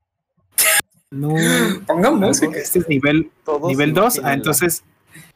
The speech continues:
Speaker 1: este ya lo
Speaker 2: Puedes,
Speaker 1: puedo
Speaker 2: puedes.
Speaker 1: sacar
Speaker 2: Eh,
Speaker 1: para
Speaker 2: si lo evolucionas
Speaker 1: evolucionarlo a
Speaker 2: primero.
Speaker 1: Pigmon.
Speaker 2: Sí, eh, en teoría,
Speaker 1: Ah, ah,
Speaker 2: lo que
Speaker 1: ¿es
Speaker 2: tienes
Speaker 1: acá?
Speaker 2: que hacer es hace-, al revés, pero sí, sí puedes.
Speaker 1: Ok,
Speaker 2: Tienes que
Speaker 1: pongo el
Speaker 2: hacerlo al
Speaker 1: Pillomon.
Speaker 2: revés.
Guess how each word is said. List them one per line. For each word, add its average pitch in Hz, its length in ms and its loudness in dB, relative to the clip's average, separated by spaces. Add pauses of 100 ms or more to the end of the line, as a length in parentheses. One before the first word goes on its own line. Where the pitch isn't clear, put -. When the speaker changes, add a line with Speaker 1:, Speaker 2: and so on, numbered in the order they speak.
(120)
Speaker 1:
este 175 180 0
ya 190 120 4
lo 190 100 2
Speaker 2:
Puedes, 180 180 2
Speaker 1:
puedo 185 180 0
Speaker 2:
puedes. 185 300 0
Speaker 1:
sacar 202 300 -2 (1200)
Speaker 2:
Eh, 175 800 4 (120)
Speaker 1:
para - 160 0
Speaker 2:
si 196 100 0
lo 185 120 0
evolucionas 175 440 0
Speaker 1:
evolucionarlo 139 40 0
a - 20 0
Speaker 2:
primero. 156 320 -4
Speaker 1:
Pigmon. 196 160 -2 (1040)
Speaker 2:
Sí, - 140 -2
eh, 170 720 0
en 190 140 -4
teoría, 240 600 2 (200)
Speaker 1:
Ah, 131 120 0
ah, 131 60 2
Speaker 2:
lo 131 100 2
que - 60 -2
Speaker 1:
¿es - 60 -2
Speaker 2:
tienes 185 200 0
Speaker 1:
acá? - 80 -4
Speaker 2:
que 202 80 -2
hacer 190 280 0
es 202 180 0
hace-, 180 280 -2
al 156 140 -4
revés, 135 560 -6 (100)
pero 147 240 -2
sí, 139 180 -6
sí - 120 -6
puedes. - 480 -16 (760)
Speaker 1:
Ok, 123 80 -6
Speaker 2:
Tienes 160 200 0
que 190 100 -2
Speaker 1:
pongo 151 140 0
el 151 60 -2
Speaker 2:
hacerlo 160 40 -2
al 151 100 -2 (160)
Speaker 1:
Pillomon. 190 160 -2
Speaker 2:
revés. 269 120 -8